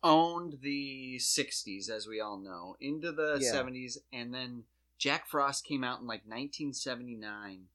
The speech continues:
Speaker 1: and it is so cuckoo banana pants.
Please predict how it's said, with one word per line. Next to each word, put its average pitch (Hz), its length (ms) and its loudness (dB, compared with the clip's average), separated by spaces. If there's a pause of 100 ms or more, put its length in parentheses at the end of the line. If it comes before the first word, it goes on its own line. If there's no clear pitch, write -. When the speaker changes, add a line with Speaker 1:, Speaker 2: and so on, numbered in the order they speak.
(420)
Speaker 1:
and 117 140 -4
it 120 300 -2
is 110 360 -4 (440)
so 156 840 4 (100)
cuckoo 165 760 -4
banana 123 460 -2
pants. 92 680 -12